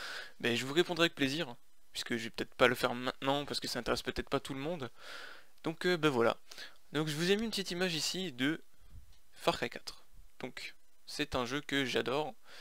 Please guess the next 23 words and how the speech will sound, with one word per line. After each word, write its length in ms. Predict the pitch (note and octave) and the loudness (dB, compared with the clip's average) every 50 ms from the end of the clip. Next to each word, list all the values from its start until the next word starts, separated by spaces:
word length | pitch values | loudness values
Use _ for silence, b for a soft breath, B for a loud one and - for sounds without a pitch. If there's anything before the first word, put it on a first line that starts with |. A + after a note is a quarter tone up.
| B B B B B B - | B B B B B B -4
euh, 180 | A2 A2+ A2 A2 | 0 2 2 2
c'est 140 | A2 - A2+ | 2 2 0
un 20 | |
jeu 100 | A#2 C3+ | 0 0
vraiment 180 | C#3+ D#3 F3+ F#3+ | 0 0 0 0
excellent, 380 | F3 - - C#3 C3+ D#3+ F#3 - B B B B B B B B | 0 2 2 2 2 0 -4 -8 B B B B B B B B
et 200 | B - C3 C3 | B 4 6 6
donc 180 | B2 B2+ B2+ - | 6 4 2 2
c'est 180 | - - F3 F3 | 2 4 4 4
ce 220 | - - - E3+ | 4 4 4 4
premier 340 | F3+ - - F3 E3 E3 D3+ | 2 2 2 -2 0 0 0
jeu 120 | C3 C3 D#3 | 0 -2 -2
que 60 | D#3 | -2
j'ai 60 | D3+ | -2
choisi 280 | - - A#2+ A#2 B2+ D3+ | -2 -2 -2 -2 -4 -6
de 80 | D3+ | -8
vous 100 | C3+ B2 | -8 -8
faire 300 | A#2+ - - D3 D#3 - - | -4 0 0 0 0 0 -2
un 140 | - C3+ D3 | 0 2 2
let's 260 | C#3+ B2+ B2 - - | 4 4 2 2 0
play 180 | - - C#3+ D#3+ - | -4 -4 -4 -2 -2
intégral. 480 | - C#3+ - D3 A#2 A2+ A2+ G#2+ - - - - - - - - - - - - - - - - - - - - - - - - | -2 -2 -2 -2 -2 -2 -2 -4 -6 -8 -12 -14 -16 -16 -16 -16 -16 -14 -16 -16 -16 -16 -16 -16 -16 -14 -12 -12 -12 -12 -8 -2
Voilà, 260 | - - C3 - - | 2 2 2 2 0